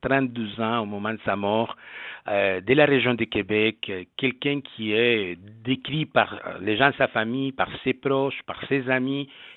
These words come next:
comme quelqu'un d'aimable, d'aimant, qui n'avait pas ni les profils, ni les possibilités, dit-on, de devenir un criminel. Là, finalement, il se retrouvait à l'époque de deux mille douze à l'opération Lo-,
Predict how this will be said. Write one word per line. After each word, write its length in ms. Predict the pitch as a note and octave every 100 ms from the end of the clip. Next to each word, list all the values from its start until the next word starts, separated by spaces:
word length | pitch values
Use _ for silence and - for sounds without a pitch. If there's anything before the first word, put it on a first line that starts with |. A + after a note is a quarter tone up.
| -
comme 160 | F#2+ F#2
quelqu'un 420 | A#2 - C3 B2+
d'aimable, 920 | A2 F#2 - A#2+ B2+ C3+ C#3 A#2+ G2
d'aimant, 480 | F2+ A#2 B2+ C#3+ D#3
qui 160 | - G#2
n'avait 240 | G2 G#2+
pas 200 | - C#3
ni 180 | A#2 G2+
les 180 | A#2+ D#3
profils, 640 | D#3+ C#3+ - - E3+ G#3 - - - -
ni 160 | A#2 B2
les 120 | B2+
possibilités, 760 | B2+ F#3+ F3+ - C#3 C3+ G#3 E3
dit-on, 460 | A#2 A#2 D3 D#3+ -
de 280 | A2 A#2 G#2+
devenir 540 | A#2+ A#2+ B2 C3 B2 A2
un 60 |
criminel. 540 | G2+ G2+ F#2 E2+ E2 - - - - -
Là, 160 | C3 B2+
finalement, 460 | D3+ C#3 C3 B2+ D#3
il 120 | E3+
se 120 | -
retrouvait 480 | B2 B2 A2+ A2+ D3+
à 80 | C#3
l'époque 500 | A2+ - C3+ D3+ B2
de 120 | A2
deux 140 | G#2
mille 240 | D3 C3 A2+
douze 400 | A#2+ C#3+ D3 A2+
à 200 | G2+ F#2+
l'opération 520 | G2+ A2 A2 A2 C#3
Lo-, 320 | C#3 A2 G#2